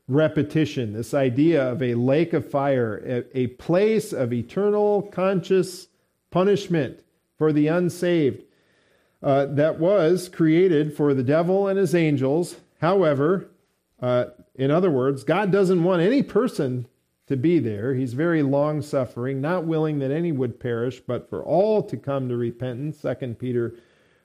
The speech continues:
three nine. He doesn't, uh, put anybody there, uh, out of spite or anything like that. He doesn't desire for any person to be there. That's not what it was created for.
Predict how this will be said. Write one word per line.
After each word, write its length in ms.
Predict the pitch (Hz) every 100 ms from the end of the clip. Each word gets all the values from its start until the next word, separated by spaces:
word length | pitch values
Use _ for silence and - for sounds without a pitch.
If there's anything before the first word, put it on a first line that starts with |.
| _
three 200 | 143 147
nine. 280 | 131 127 143
He 100 | 147
doesn't, 400 | 165 165 170 156 - _ _ _ _ _ _ _
uh, 420 | 131 123 120 117 - - _ -
put 300 | 196 240 -
anybody 760 | 180 190 180 180 180 175 170 -
there, 640 | 139 170 180 180 180 175 - _ _ _ -
uh, 720 | 135 135 135 135 131 127 123 117 - _ _ _ _ _ _ _ _ _ _ _ _ _ _ _ _ _ _ _ _ _ _ _
out 180 | - 143
of 100 | 131
spite 640 | - - 202 202 202 202 156
or 160 | 135
anything 400 | 165 180 175 175
like 360 | 156 147 170 -
that. 280 | 175 175 175
He 120 | 147
doesn't 640 | 160 160 156 151 - 127
desire 800 | 107 139 104 131 160 180 196 196
for 260 | 190 180 170
any 240 | 170 175
person 640 | 165 180 175 175 175 165 151
to 100 | 147
be 240 | 147 160
there. 300 | 156 156 160
That's 260 | 143 123 -
not 320 | 151 180 175
what 160 | 165
it 100 | 143
was 200 | 127 120
created 580 | - 139 131 156 175 160
for. 440 | - 156 147 147